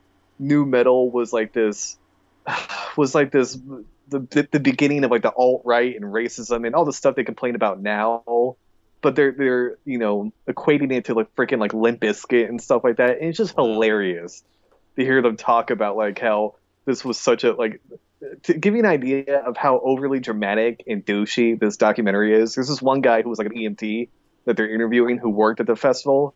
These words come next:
Speaker 2: Mm-hmm.
Speaker 1: and he literally says, "I did, uh, aid relief for Hurricane Harvey and Katrina, but Woodstock was worse than both of those." I'm like, "Woodstock?"
Speaker 2: Wow.
Speaker 1: Where, where, where one guy died from, like, a heart attack 'cause he was, like,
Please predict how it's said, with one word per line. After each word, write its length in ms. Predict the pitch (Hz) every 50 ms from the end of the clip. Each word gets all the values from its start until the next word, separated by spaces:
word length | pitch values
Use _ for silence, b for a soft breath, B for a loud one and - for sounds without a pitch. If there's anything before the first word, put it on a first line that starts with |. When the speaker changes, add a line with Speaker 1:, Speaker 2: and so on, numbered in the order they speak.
| _ -
Speaker 2:
Mm-hmm. 260 | 135 131 123 117 113
Speaker 1:
and 80 | 127 117
he 80 | 135 135
literally 300 | 143 160 156 160 147 127
says, 500 | - - 143 127 117 110 107 104 - - _ _ _ _ _ _ -
"I 120 | - 127 127
did, 360 | 139 156 147 143 139 - - _ _ _ _ _ _ _ _ -
uh, 260 | 139 127 120 117 117 -
aid 260 | 143 151 156 160 160 143
relief 480 | 127 117 104 107 101 104 107 - - -
for 180 | - - 123 113
Hurricane 460 | - 131 135 135 131 - - 127 113
Harvey 420 | - - 131 127 123 117 117 110
and 100 | 104 104 -
Katrina, 640 | - - - - 123 117 110 101 92 95 95 - _ _ _ _ _ _ _
but 120 | - 123 113 117
Woodstock 560 | 127 135 131 - - - 117 104 101 101 -
was 160 | 120 107 107 104
worse 340 | 104 120 120 113 110 -
than 100 | - 104
both 280 | - - 113 107 104 -
of 80 | 107 92
those." 460 | 98 92 95 92 92 98 - - - _ _ _ _ -
I'm 60 | - 135
like, 140 | 131 120 - - - _ _ _ _ _ _ _ _ _ _ -
"Woodstock?" 960 | 131 135 175 196 185 - - - - _ _ - 196 196 202 226 233 - - - _ _ _
Speaker 2:
Wow. 320 | - 107 110 101 98 95 -
Speaker 1:
Where, 280 | 151 165 165 165 165 -
where, 260 | 175 165 160 156 151 _ _ _ _ _ _ -
where 120 | 160 147
one 220 | 139 160 170 202
guy 280 | 202 202 175 170 170 170
died 340 | 156 160 151 147 135 117 110
from, 120 | - 143 131
like, 120 | 123 113
a 60 | 117
heart 220 | - - 156 147 127
attack 400 | 107 - - 101 95 101 107 -
'cause 200 | 123 113 107 -
he 80 | 123
was, 140 | 123 117 110
like, 200 | 113 104 - -